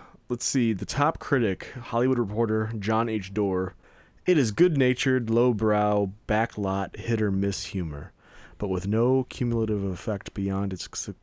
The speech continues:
succession of hard-worked jokes." I'm not entirely in disagreement with that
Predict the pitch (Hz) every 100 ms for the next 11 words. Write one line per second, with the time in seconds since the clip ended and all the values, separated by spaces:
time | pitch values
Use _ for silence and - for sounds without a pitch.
0 | - - 107 - 147 - 87 82 92 -
1 | - - - - - 113 107 101 98 -
2 | - - 82 - - - - - _ _
3 | _ - _ _ _ _ _ _ _ -
4 | 120 135 170 - _ _ _ _ _ _
5 | - - _ _ _ _ _ _ - 113
6 | 101 117 131 110 104 104 110 101 104 101
7 | 98 101 95